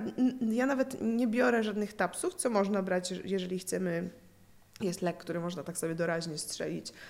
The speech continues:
Tak jak kawkę, tylko że odwrotnie. Ym, i wtedy uspokajają się twoje myśli, jesteś w stanie się skupić. E, ale ja stwierdziłam, że nie chcę tego, że, że, że, że na tyle działa nasze życie,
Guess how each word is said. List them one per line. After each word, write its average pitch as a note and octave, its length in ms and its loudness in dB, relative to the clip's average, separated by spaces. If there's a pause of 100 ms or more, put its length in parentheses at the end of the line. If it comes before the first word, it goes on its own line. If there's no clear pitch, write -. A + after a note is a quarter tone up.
(440)
Tak G3 160 -2
jak G3 220 -2
kawkę, G3 380 6
tylko F3+ 280 -4
że E3+ 100 0
odwrotnie. F3+ 540 -2 (340)
Ym, G#3+ 380 2
i A3+ 80 0
wtedy A#3 340 4
uspokajają A3 480 2
się A3 100 0
twoje G3 220 0
myśli, A3 200 0
jesteś G3 220 -2
w - 20 -4
stanie F#3 200 -2
się F#3 120 -2
skupić. F#3+ 460 -4 (400)
E, G3+ 220 6
ale G3 320 4
ja G#3 260 6
stwierdziłam, G3+ 500 0
że G#3 140 0
nie G3+ 360 2
chcę A3 180 0
tego, A#3 360 2
że, B3 160 2 (360)
że, G#3 260 4
że, G3 320 2
że G3 420 0
na G3+ 200 2
tyle A3+ 340 4
działa A3 340 10
nasze G#3+ 280 4
życie, A3+ 360 2